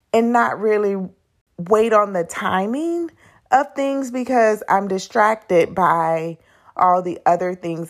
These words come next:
I may have going on. When I moved to Texas, I moved for,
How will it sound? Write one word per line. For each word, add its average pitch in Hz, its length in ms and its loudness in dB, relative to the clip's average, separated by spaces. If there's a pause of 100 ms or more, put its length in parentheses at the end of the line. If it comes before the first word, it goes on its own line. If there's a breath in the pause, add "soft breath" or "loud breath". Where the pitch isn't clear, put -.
I 160 120 0
may 160 220 -4
have 156 360 -4
going 151 340 -6
on. 147 480 -6 (440)
When 208 180 2
I 240 100 2
moved 202 280 -4
to 208 100 -4
Texas, 160 640 -2 (640 soft breath)
I 170 80 4
moved 180 260 -6
for, 185 560 2